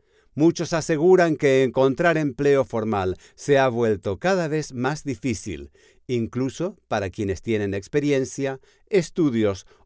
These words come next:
o permisos de trabajo. El temor y la desconfianza también forman parte del ambiente.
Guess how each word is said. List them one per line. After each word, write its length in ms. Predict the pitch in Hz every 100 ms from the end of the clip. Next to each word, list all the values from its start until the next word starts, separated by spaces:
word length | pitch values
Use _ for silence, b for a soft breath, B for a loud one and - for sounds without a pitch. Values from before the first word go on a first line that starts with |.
| -
o 160 | 190
permisos 520 | - 135 117 135 - 107
de 120 | 101
trabajo. 640 | 98 87 73 - - 78 _ _ _
El 120 | 185 175
temor 460 | 208 202 160 104 - b b
y 80 |
la 140 | 147 151
desconfianza 760 | 180 - 170 156 156 147 151
también 480 | 135 147 180 220 143
forman 460 | - 117 104 98 90
parte 340 | 110 101 107
del 140 | 98
ambiente. 680 | 95 95 85 73 71 73 65